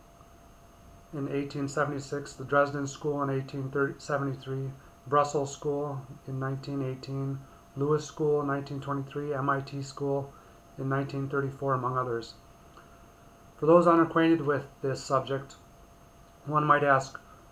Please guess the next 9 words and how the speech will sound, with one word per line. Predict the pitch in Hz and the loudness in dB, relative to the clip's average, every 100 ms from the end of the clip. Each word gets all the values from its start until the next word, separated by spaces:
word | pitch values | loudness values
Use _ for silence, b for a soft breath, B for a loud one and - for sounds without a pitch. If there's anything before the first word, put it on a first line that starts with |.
| - | 0
"Why | 135 156 | 6 6
should | 156 175 | 6 -6
this | 131 | -8
book | 123 147 | -4 -4
matter | 139 143 139 | 2 2 2
to | |
me?" | 127 123 113 107 - - - - - | 0 -4 -4 -8 -18 -20 -20 -18 -8
In | 139 | -6
short, | 131 160 165 131 | 0 6 6 6